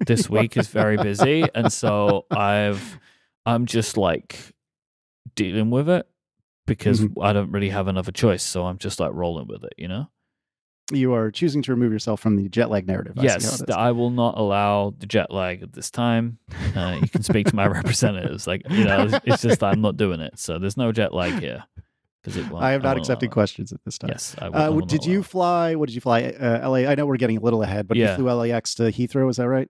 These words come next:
Speaker 1: Yeah, and we did an overnight flight. I got a few hours sleep.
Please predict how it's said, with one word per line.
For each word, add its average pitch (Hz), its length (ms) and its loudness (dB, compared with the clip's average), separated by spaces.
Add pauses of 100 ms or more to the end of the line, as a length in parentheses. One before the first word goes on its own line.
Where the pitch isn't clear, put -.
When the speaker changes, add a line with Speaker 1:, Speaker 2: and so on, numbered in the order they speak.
(140)
Speaker 1:
Yeah, 87 220 -2
and 107 100 -6
we 160 80 2
did 190 160 2
an 190 100 -2
overnight 160 440 0
flight. 110 400 0 (120)
I 120 60 -4
got 117 160 4
a 92 60 -4
few 117 180 -2
hours 113 260 0
sleep. 90 380 -4